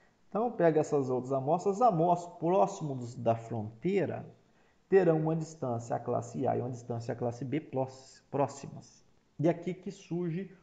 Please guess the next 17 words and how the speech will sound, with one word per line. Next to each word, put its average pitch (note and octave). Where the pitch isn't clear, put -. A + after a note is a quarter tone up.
um, D3+
um D#3
grande C3+
problema. D#3
É -
o C#3+
seguinte, F#3+
eu C#3+
tenho, D#3+
ah, C3
eu C#3+
vou D3+
estabelecer E3+
um D3
limite D3+
de C3+
corte, -